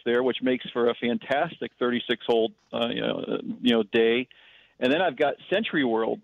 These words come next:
up in Stevens Point, Wisconsin, which is another top fifty public course, host of the twenty twenty-three U S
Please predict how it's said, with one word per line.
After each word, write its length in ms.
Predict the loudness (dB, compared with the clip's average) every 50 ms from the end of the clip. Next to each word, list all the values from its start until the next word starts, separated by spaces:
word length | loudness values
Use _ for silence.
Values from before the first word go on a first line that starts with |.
| -4 0
up 200 | 0 0 0 0
in 140 | -2 -2 -2 -4
Stevens 360 | -2 0 0 2 2 0 0
Point, 280 | -2 -2 -2 0 0 0
Wisconsin, 720 | -2 -4 -4 -4 -4 -2 -2 -4 -6 -6 -8 -8 -8 -8 -4
which 280 | 0 0 0 2 2
is 120 | 0 0 2
another 340 | 2 2 2 2 2 0 -2
top 300 | -2 -2 -4 -4 -4 -4 _ -10 -6
fifty 360 | -6 -6 -6 -6 -8 -8 -6
public 400 | -2 0 -2 0 0 0 -2 0
course, 380 | 0 2 2 2 2 0 -2 -6 -10 -20 -20 _ _ _ _ _ _ _ _ _ _ _
host 380 | _ 0 2 2 2 0 0 0
of 120 | 0 0
the 100 | 0 0
twenty 280 | -2 0 0 0 0 0
twenty-three 480 | 0 0 0 0 0 0 0 0 0 2
U 200 | 4 4 4 2
S 60 | 0